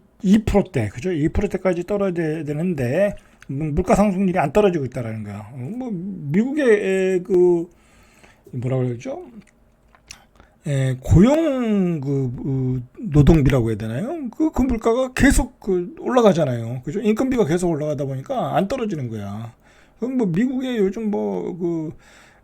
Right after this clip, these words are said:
어, 점심 뭐 저녁 먹는 그 시-, 뭐 음식값이 얼마나 비싸요. 참,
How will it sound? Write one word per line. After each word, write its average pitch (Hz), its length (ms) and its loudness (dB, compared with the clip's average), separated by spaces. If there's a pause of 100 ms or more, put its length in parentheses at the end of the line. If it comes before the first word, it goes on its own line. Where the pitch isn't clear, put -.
어, 156 200 -6
점심 208 460 4
뭐 151 160 0
저녁 190 380 0
먹는 196 360 -2
그 180 120 -2
시-, - 160 -10
뭐 170 680 -6
음식값이 220 460 2
얼마나 214 440 0
비싸요. 147 680 -4 (140)
참, 143 180 -8